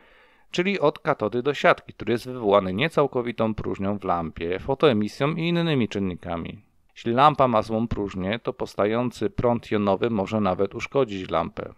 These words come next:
W dobrej lampie prąd siatkowy w zakresie ujemnych napięć jest niewielki, ale bardzo niepożądany. Prąd siatkowy wprowadza zniekształcenia sygnału, o czym mówiłem w filmie poświęconym temu problemowi.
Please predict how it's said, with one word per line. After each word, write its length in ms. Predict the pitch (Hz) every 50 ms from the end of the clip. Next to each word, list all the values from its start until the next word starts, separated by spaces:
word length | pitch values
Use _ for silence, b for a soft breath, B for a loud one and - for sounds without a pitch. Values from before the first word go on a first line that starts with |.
| _ _
W 100 | _ -
dobrej 400 | 107 175 214 220 226 202 170 143
lampie 360 | 131 123 113 107 - 113 113
prąd 240 | - - 139 151 151
siatkowy 500 | - 160 151 - _ 156 156 147 147 143
w 40 | 135
zakresie 440 | 131 127 - - 143 135 - 139
ujemnych 480 | - - 107 120 135 139 139 131 120 101
napięć 440 | 113 120 131 139 - - 127 120 110
jest 240 | 107 101 - - -
niewielki, 640 | 120 135 147 135 117 104 101 101 - - 139 151 170 - _ _ _
ale 260 | - 226 208 180 165
bardzo 320 | 135 131 123 113 104 110 107
niepożądany. 800 | 101 98 98 - 98 90 98 92 90 87 82 82 82 80 - - - _ _ _ _ _ _ _ _ _ _ _ _ _ _ _ _
Prąd 240 | - 117 113 110
siatkowy 460 | - - 110 - - - 117 107 107 104
wprowadza 440 | - - 113 104 107 104 101 101
zniekształcenia 760 | 92 92 90 107 127 147 - - 147 135 - - 139 139 135 127
sygnału, 520 | - 139 123 131 131 131 127 127 131 131 - _ _
o 140 | - 180 185
czym 300 | 180 - 160 151 147 143
mówiłem 500 | 127 113 107 98 110 117 117 107 104 95
w 40 | -
filmie 340 | - 120 113 117 117 117 107
poświęconym 720 | - 101 - - 104 90 82 - 92 92 90 92 90 90 90 - _ _
temu 280 | - 135 139 131 123
problemowi. 720 | - - 117 95 92 95 92 90 90 85 82 - - -